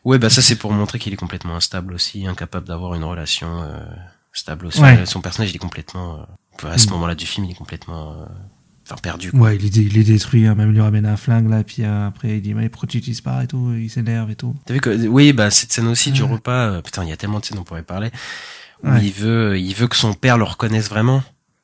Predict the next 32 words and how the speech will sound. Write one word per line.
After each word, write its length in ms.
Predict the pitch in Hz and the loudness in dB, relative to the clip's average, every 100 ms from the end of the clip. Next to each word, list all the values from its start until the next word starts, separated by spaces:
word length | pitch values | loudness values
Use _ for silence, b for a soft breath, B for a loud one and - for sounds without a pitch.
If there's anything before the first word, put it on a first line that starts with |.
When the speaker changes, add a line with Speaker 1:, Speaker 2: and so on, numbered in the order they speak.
| _ | _
Speaker 1:
Il 120 | 98 | -8
veut, 140 | 92 90 | -6 -2
tu 60 | 143 | 6
sais, 140 | 147 | 8
Speaker 2:
Ouais. 40 | 120 | 8
Speaker 1:
euh, 160 | 110 | 6
il 300 | 90 117 110 | 2 -2 -2
est 100 | 117 | -4
tellement 320 | - 131 147 147 | 2 6 8 8
à 100 | 113 | 4
tel 200 | 127 123 | 0 -2
point 220 | - 131 | 0 0
matrixé 460 | 117 - 123 - 156 | 0 -4 -4 -2 0
qu'il 140 | 113 | -2
est 20 | |
en 60 | 104 | -2
mode, « 140 | 120 | 0
Mais 100 | 101 | 2
en 40 | 95 | 2
fait, 260 | 131 - - | 0 -2 0
essaye 400 | 139 139 - 147 | 6 6 8 8
le, 220 | 135 123 123 | 8 6 4
le, 240 | 117 120 | 4 2
le 160 | 120 120 | 2 -2
pistolet, 560 | - - 143 165 135 | 0 2 4 4 2
sois 200 | - 131 | 0 0
fier 300 | 117 - 143 | 2 4 4
de 80 | 127 | 4
ce 80 | 110 | 0
que 80 | 123 | -4
je 80 | |
t'ai 120 | - | -4